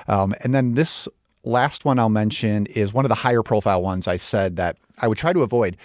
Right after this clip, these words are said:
but I'm always curious about comedians who are stretching themselves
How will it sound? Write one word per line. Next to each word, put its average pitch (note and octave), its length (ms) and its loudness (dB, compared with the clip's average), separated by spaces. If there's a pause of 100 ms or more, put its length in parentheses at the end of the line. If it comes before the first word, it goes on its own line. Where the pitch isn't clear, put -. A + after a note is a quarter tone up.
(340)
but C3 120 2
I'm C#3+ 80 2
always F3 160 2
curious C3+ 400 0
about G#2 320 -2
comedians A#2 560 0
who G#2+ 100 -2
are F#2+ 300 0
stretching C3 400 0
themselves E2 480 -6